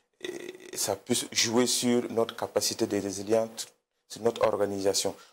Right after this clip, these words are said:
Au-delà de l'insomnie, c'est le comportement, le changement de comportement. Et un individu qui est normal, bien intégré, qui commence à avoir des attitudes, il devient agressif ou bien il commence à s'isoler, et il est important quand même de ne pas négliger.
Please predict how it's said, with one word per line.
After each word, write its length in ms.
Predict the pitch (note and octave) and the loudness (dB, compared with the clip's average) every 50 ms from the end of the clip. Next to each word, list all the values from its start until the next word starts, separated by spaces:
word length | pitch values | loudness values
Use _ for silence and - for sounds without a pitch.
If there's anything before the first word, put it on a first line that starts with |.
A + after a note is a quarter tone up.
| _ _ - | _ _ 0
Au-delà 260 | - A#2 B2+ C#3 C#3+ | 2 4 4 4 4
de 100 | C3 B2 | 4 4
l'insomnie, 440 | A#2 A2+ A2+ A2 - A2+ A#2+ A#2+ A#2 | 2 2 2 2 2 2 4 2 2
c'est 140 | - A2+ G#2 | 2 2 2
le 100 | G#2 G#2 | 2 2
comportement, 560 | - A#2 G#2+ G2+ G#2 G2+ G2 - G#2 G2 F#2+ | 2 0 -2 2 2 0 0 2 0 -2 0
le 80 | F#2+ | 0
changement 320 | G2 - A2+ G2+ G#2+ A#2 A2+ | 2 2 4 4 4 4 2
de 80 | G#2+ | 2
comportement. 680 | G#2 G#2+ G#2+ G#2 F#2 - G2 F#2+ F#2+ G2+ G#2+ A2+ B2 D#3 - - - - - _ _ _ _ - - | 0 0 -2 0 2 2 2 2 2 2 2 2 2 0 -4 -10 -20 -20 -20 _ _ _ _ -8 -4
Et 480 | - - - - - - - - - A#2 | -2 -2 -2 -2 -6 -8 -6 -2 0 0
un 100 | A#2 A#2 | 2 2
individu 480 | A2+ G#2+ G#2 G2+ G#2 G2+ G2 - A2+ | 0 0 0 0 -2 -2 -2 -2 -2
qui 120 | A2 - G#2 | 0 0 0
est 40 | F#2+ | 2
normal, 400 | G2 F#2+ F#2+ G2 G#2 A2 G#2+ G2+ | 2 2 2 2 2 2 2 2
bien 220 | F#2+ G#2+ G#2 G2+ | 2 0 2 2
intégré, 500 | G2 F#2+ F2 F2+ F#2+ F#2+ G2 G2+ A2 A2 | 0 0 0 2 2 2 2 2 2 0
qui 160 | G#2+ - G#2 | -2 -4 -10
commence 400 | - - G#2 G#2+ G#2+ G#2+ G#2+ - | -8 -2 0 2 2 2 2 0
à 220 | - F#2+ F2+ F2+ F2+ | 0 2 2 2 2
avoir 560 | G2 G2+ - - - - G2 F#2+ G2+ G#2 G#2 | 0 0 0 0 0 0 2 2 2 2 2
des 180 | G#2 G2 F2+ | 0 0 0
attitudes, 560 | G2+ F#2+ - F#2+ F#2 - - G#2+ G#2+ G#2+ G#2 - | 0 -2 -2 -4 -8 -8 -6 -4 -4 -4 -6 -6
il 120 | - - | -12 -12
devient 240 | - G2+ F#2+ G2 G#2 | -8 -8 -4 -2 -2
agressif 500 | G#2 G2 F#2+ F2+ F2+ F#2 F#2 - - A2 - | 0 0 0 0 -2 0 0 0 0 -2 -2
ou 60 | A2+ | -2
bien 140 | G#2 G#2+ G#2+ | 0 0 0
il 80 | G2 - | 0 0
commence 300 | - G#2 G#2 G2 - F#2+ | 0 0 0 2 2 2
à 60 | F#2 | 2
s'isoler, 580 | - - - G2+ F#2 G#2 G2+ G#2 A#2+ C#3+ - - - - - - _ _ _ _ _ - - | 2 2 0 0 -2 0 2 2 2 2 0 -2 -10 -18 -20 -20 _ _ _ _ _ -20 -12
et 240 | - - - D#2+ - - | -10 -8 -8 -6 -4 -2
il 120 | G2+ G#2 | 0 2
est 320 | G2+ G2+ G2 G2 - - | 4 4 4 2 2 0
important 420 | G#2+ G#2+ - G#2 G#2 - - A#2 A2+ | -2 0 2 0 2 2 0 -2 0
quand 140 | - G2+ G2+ | 2 2 2
même 140 | G#2 G#2 | 2 0
de 100 | G2+ G2 | 0 -2
ne 80 | F#2+ F#2+ | -2 -2
pas 160 | - - G2 | -2 -2 -2
négliger. 540 | G2+ G2 F2+ - - F#2 F2+ F2 - - | 0 -2 -4 -6 -8 -6 -4 -2 -2 -2